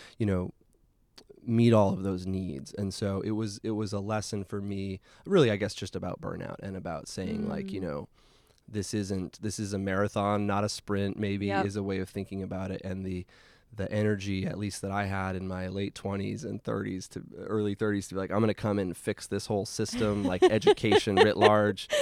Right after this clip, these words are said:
Speaker 1: watch out,"
Speaker 2: <laughs>
Speaker 1: was like, you know, I've shifted and, and I, and I try to
Speaker 2: Mm.
Speaker 1: pace myself and I try to, um, understand that I'm only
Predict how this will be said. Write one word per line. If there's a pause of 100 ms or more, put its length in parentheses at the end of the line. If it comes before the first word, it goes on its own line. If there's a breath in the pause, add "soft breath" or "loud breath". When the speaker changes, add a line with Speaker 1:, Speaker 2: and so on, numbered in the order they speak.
(140)
Speaker 1:
watch
out," (100)
Speaker 2:
<laughs>
Speaker 1:
was
like,
you
know,
I've
shifted
and,
and
I, (100)
and
I (100)
try
to
Speaker 2:
Mm.
Speaker 1:
pace
myself
and
I
try
to, (500 soft breath)
um, (220)
understand
that (500)
I'm
only